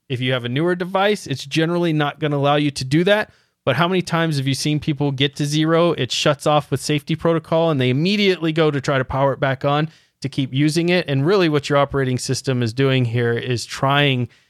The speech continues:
to keep it so that you're not draining that battery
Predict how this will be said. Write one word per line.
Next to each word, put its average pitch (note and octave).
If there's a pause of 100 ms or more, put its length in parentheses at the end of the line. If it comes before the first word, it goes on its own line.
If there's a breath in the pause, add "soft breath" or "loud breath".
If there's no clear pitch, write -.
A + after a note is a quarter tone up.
(160 soft breath)
to C3+
keep D3
it C3
so C3
that B2+
you're A#2+
not B2+
draining C3
that A#2+
battery B2